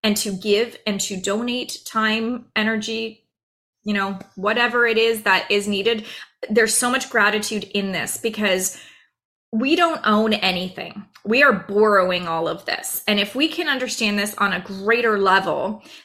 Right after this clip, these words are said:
that we are so full of gratitude for the things that we are able to experience right now. But guess what? That's going to someone else later. So how I feel about this today, right now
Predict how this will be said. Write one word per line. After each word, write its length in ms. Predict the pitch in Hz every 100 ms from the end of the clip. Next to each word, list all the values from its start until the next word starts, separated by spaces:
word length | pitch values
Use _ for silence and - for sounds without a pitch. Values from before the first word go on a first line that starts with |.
| _
that 300 | 196 196 - 208
we 200 | 240 285
are 160 | 285
so 460 | 269 - - 233 262
full 220 | 262 269
of 100 | 262
gratitude 680 | 247 214 214 214 - 208 208
for 220 | - 220
the 100 | 214
things 380 | 208 214 208 208
that 280 | 202 - 202
we 200 | 214 226
are 140 | 202
able 260 | 190 202 208
to 140 | -
experience 680 | 214 - 208 196 190 190 -
right 360 | 214 208 202 -
now. 460 | 196 190 269 349 - - _
But 180 | - 214
guess 260 | 247 233 -
what? 160 | 220 -
That's 280 | - 247 285
going 260 | - 269 254
to 80 | 226
someone 320 | - 220 202
else 240 | 196 196
later. 400 | 202 196 175 - - -
So 160 | - 220
how 300 | 214 262 320
I 140 | 285
feel 500 | - - 247 254 294
about 380 | 226 - 208 220
this 520 | 208 190 240 - - -
today, 880 | - 233 185 185 180 208 320 - _ _ _ _
right 280 | 190 220 214
now 460 | 208 190 202 320